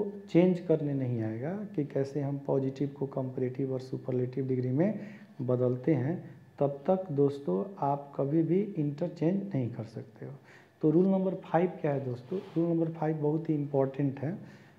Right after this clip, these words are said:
Rule number five में आपको ईआर और ईएसटी का प्रयोग नहीं करना है, क्योंकि ये different होता है।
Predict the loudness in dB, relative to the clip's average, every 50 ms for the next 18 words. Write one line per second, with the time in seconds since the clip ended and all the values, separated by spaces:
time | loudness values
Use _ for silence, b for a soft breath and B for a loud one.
0 | B -4 2 4 6 6 6 6 4 4 2 2 0 2 2 4 4 4 4 2
1 | 2 2 4 4 2 0 -2 -6 -12 -16 -10 -4 -2 -2 -2 -2 -2 0 2 2
2 | 2 2 0 -2 -2 0 4 6 6 6 6 4 2 2 2 4 4 4 2 2
3 | 0 0 0 0 0 -2 0 0 0 2 2 2 2 0 0 0 0 -2 -4 -4
4 | -2 -2 -2 -4 -4 B B B B B B -4 -2 0 2 4 6 6 6 6
5 | 6 6 4 6 6 6 6 6 4 2 0 -2 -2 -4 -4 -6 -4 -4 -6